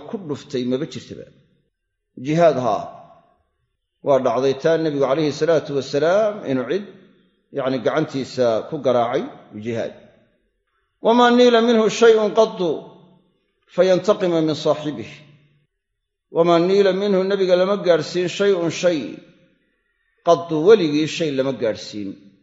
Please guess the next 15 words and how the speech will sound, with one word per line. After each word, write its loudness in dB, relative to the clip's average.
oo 4
"فينتقم 2
من 0
صاحبه"، -2
dabeedna 4
uu 0
ka 2
aargoosto 0
ciddii -4
u -2
saaxiibka -8
ahayd. -20
"فينتقم" -4
waa 0
mansuuba, -2